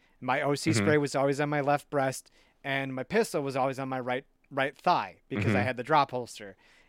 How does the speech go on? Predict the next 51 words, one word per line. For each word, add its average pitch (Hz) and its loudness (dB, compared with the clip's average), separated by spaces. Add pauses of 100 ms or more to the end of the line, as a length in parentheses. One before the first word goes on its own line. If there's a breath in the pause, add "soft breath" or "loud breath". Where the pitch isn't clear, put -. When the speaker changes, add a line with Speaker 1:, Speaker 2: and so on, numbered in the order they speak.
Speaker 1:
Um, 131 -2 (140)
and 139 -2
I, 160 -6
like, 143 0
I 143 0
know, 156 4 (140)
like, 143 -2
whatever 151 4
your 147 0
response 147 0
is, 135 -4
'cause 135 -2
I 127 -2
was 131 -6
always 139 0
there, 151 4
whether 127 -4
it's 123 -8
the 131 -8
green, 139 0
yellow, 135 0
red, 131 -2 (240 soft breath)
or 120 -4
black, 151 4 (300 soft breath)
I 131 -2
always 139 0
hovered 143 0
around 160 2
yellow. 147 4 (140)
And 127 -6
when 131 -4
I 131 -2
was 123 -6
threatened, 147 0
I 131 -2
was 127 -6
always 127 -2
kind 131 -4
of 131 -6
in 151 -6
red, 131 4 (380 soft breath)
but 180 4
I 139 2
always 143 2
knew 175 4
exactly 127 0
where 135 0
I 127 -2
needed 110 -10
to 113 -14
go, 117 0